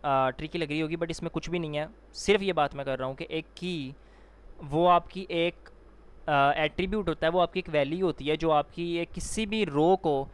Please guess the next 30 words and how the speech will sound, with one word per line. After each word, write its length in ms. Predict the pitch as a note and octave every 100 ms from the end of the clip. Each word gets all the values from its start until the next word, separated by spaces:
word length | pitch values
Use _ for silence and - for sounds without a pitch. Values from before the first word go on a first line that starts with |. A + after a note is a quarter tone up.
| - - - C#3+
यूनिकली 420 | E3 F#3+ F#3 G3
identify 480 | E3+ D3+ D#3 D3 C#3
करती 300 | C3 - B2+
है। 160 | C3+ - - - - -
तो 60 |
किसी 240 | F#3+ G3+ G#3+
भी 120 | A3
रो 220 | F#3+ G3
को 180 | G#3 A3
यूनिक 480 | E3 E3 E3+ G#3+ A3+
बनाने 340 | G3+ E3 D#3+
के 140 | E3
लिए 180 | D#3 E3+
जो 120 | E3+
आपको 200 | F3 -
एक 80 | F#3
value 360 | D#3 C3+ C3+ F#3
चाहिए 480 | F3+ D3+ C3+ C#3 C#3
और 180 | D3+
वो 200 | D3 E3
जो 120 | D3+ D3+
आपको 180 | -
एक 100 | E3
कॉलम 280 | D3 C#3 D#3+
चाहिए, 340 | F3+ D3 C3+ D#3
हम 160 | F3
उसको 220 | F#3+ -
की 220 | F#3+ F#3 F3+
कहते 320 | B2+ - B2+
हैं। 140 | -